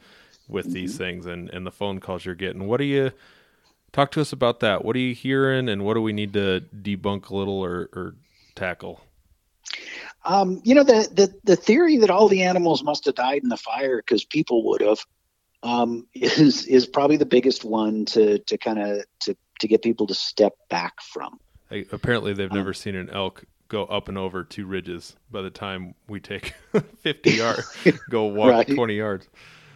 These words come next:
Speaker 1: Um, sorry to interrupt. Go on.
Speaker 2: No, no, it's, it's true. And,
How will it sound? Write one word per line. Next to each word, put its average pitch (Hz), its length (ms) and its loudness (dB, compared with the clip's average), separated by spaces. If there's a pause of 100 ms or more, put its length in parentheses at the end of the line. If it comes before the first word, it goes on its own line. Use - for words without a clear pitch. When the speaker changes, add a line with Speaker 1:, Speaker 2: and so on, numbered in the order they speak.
(200)
Speaker 1:
Um, 92 380 -6 (120)
sorry 123 280 4
to 107 80 0
interrupt. 104 380 -2
Go 117 180 2
on. 104 260 -6
Speaker 2:
No, 180 340 6
no, 139 520 4
it's, 123 400 -4
it's 135 340 4
true. 123 600 0
And, 104 200 -6